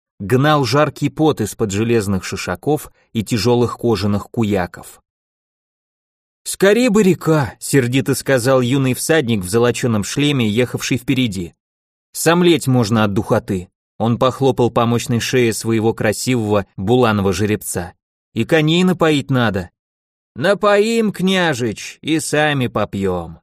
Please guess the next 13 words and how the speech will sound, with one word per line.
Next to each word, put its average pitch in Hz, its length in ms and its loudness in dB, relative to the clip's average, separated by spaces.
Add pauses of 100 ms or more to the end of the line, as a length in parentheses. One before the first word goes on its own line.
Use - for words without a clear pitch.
(100)
миролюбиво 113 720 0
ответил 113 440 -2
ему 107 200 -2
пожилой 104 420 -2
воевода 131 560 -2
с - 140 -8
выдубленным 127 600 -2
солнцем 120 440 -4
лицом, 107 520 -4 (160)
рысивший 147 920 -4
на 107 160 -4
вороной 110 380 -2
кобылке. 107 680 -6